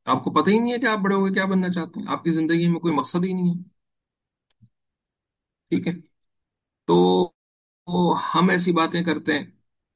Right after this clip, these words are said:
लेकिन कम से कम ये आजिज तो ये कहेगा कि ये बातें तो काफिर करता है। ठीक है, ये बातें तो काफिर करता है। तो अगर मेरी बात सही है,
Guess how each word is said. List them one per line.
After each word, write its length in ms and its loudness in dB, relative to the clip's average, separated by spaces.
लेकिन 540 0
कम 60 4
से 160 0
कम 300 2
ये 160 2
आजिज 340 0
तो 60 2
ये 120 2
कहेगा 480 0
कि 80 -2
ये 120 2
बातें 300 2
तो 100 2
काफिर 360 0
करता 260 -4
है। 100 -8
ठीक 160 -4
है, 140 -12
ये 80 -2
बातें 320 0
तो 120 2
काफिर 480 2
करता 300 -2
है। 120 -8
तो 280 6
अगर 320 2
मेरी 260 6
बात 240 2
सही 320 2
है, 160 2